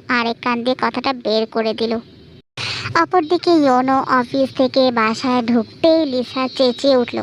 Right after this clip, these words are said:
আর বলল, "ওই ক্যাটরিনার সাথে অফিসে গিয়েছিলে কেন তুমি?" ইয়োনো তখন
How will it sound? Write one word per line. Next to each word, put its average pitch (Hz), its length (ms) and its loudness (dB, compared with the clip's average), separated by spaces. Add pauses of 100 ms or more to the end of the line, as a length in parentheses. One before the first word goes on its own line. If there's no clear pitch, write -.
(120)
আর 240 280 0
বলল, 247 220 0 (380)
"ওই 294 100 4
ক্যাটরিনার 262 640 -2
সাথে 254 340 -2
অফিসে 240 420 0
গিয়েছিলে 262 440 0
কেন 262 240 0
তুমি?" 269 260 2 (840)
ইয়োনো 330 320 4
তখন 294 280 0